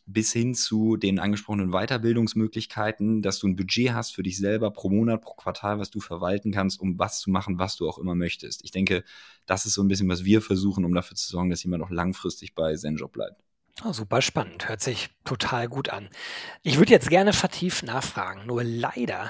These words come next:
Speaker 2: <laughs> nähern wir uns schon dem Ende der halben Stunde. Und ja, ich würd als letztes dich wie immer, äh, für diejenigen, die öfter zuhören, die wissen jetzt, was kommt, mal gerne fragen,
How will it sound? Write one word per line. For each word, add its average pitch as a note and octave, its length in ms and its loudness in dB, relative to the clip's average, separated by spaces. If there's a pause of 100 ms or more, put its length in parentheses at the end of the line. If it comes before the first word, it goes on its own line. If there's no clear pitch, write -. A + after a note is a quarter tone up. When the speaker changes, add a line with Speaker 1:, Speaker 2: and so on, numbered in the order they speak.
Speaker 2:
<laughs> - 60 -14
nähern D3 500 -2
wir C3+ 160 -2
uns C3+ 140 -8
schon C3 320 -4 (440)
dem C#3 160 0
Ende D3+ 360 2 (160)
der A#2 120 2
halben A#2+ 280 -2
Stunde. C#3 640 0
Und C3 500 -4
ja, D3 180 6
ich B2+ 200 -6
würd - 300 -2
als C#3+ 180 0
letztes E3 340 2
dich D3+ 300 -6
wie D3+ 240 -8
immer, D3+ 340 4 (400)
äh, C#3 300 0
für - 220 -6
diejenigen, C3 440 -2
die B2 140 -4
öfter C#3 280 2
zuhören, B2 460 -2
die A#2 120 -6
wissen B2+ 200 -4
jetzt, B2 180 -6
was A#2+ 200 -4
kommt, - 240 -4
mal A#2+ 180 -4
gerne C3+ 360 -2
fragen, C3+ 520 -2